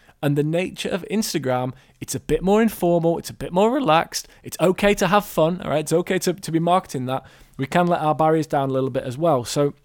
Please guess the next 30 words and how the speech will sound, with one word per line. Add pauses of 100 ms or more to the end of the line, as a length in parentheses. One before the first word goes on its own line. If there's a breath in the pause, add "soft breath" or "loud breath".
(600)
I
think
a
great
way
of
doing
that, (300 loud breath)
lightening
the
mood, (320 soft breath)
but
also
just
highlighting
some
key, (580)
key
parts
of
your,
of
your
caption
as
well,
of
your
written
text.